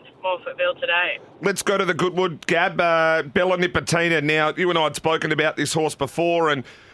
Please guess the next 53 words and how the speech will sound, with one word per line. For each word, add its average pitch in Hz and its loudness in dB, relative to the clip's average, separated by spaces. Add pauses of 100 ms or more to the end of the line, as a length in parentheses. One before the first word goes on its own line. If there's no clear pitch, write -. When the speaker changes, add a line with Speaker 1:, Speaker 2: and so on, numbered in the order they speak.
(120)
Speaker 2:
we 156 0
thought 160 -2
that 156 -2
it 147 0
might 160 0
be 165 -2
in 165 0
for 160 0
a 147 0
reasonable 151 0
campaign. 143 0
It 143 0
was 139 -2
a 151 0
nice 175 0
win 165 0
beating 156 0
Tricky 165 -2
Girl 151 0
up 156 -2
there 156 2
at - -2
Randwick 156 0
in 143 -2
the 131 2
heavy. 156 0 (360)
The 156 0
last 196 0
start 190 2
at 175 0
Morphettville 170 2
over 151 2
the 147 2
twelve 156 0
hundred 156 2
in 151 0
the 139 2
Sangster 156 0
was 143 -2
sort 208 0
of 220 -2
three 175 0
lengths 160 0
off 156 -2
them, 151 -2
but 147 0
it 151 -4
does 175 0
do 180 0
its - -4
best 156 -2
work 147 0
late. 139 0